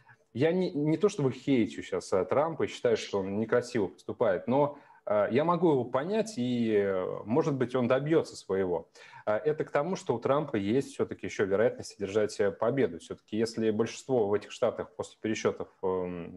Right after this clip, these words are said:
будет уже на его стороне, то, соответственно, м, м, Трамп, э, вполне может сохранить за собой президентское кресло.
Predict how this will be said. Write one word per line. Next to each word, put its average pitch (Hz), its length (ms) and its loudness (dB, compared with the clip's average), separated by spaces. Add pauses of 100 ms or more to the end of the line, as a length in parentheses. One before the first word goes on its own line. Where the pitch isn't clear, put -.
будет 107 280 -2
уже 104 180 0
на 101 100 -2
его 143 240 0
стороне, 98 500 -2 (420)
то, 113 120 0
соответственно, 120 1200 0
м, 95 420 -10 (140)
м, 92 220 -6
Трамп, 120 420 -2
э, 110 380 2
вполне 104 280 -2
может 113 260 0
сохранить 104 440 -4
за 101 80 -8
собой 98 360 0
президентское 101 560 -6
кресло. - 480 -2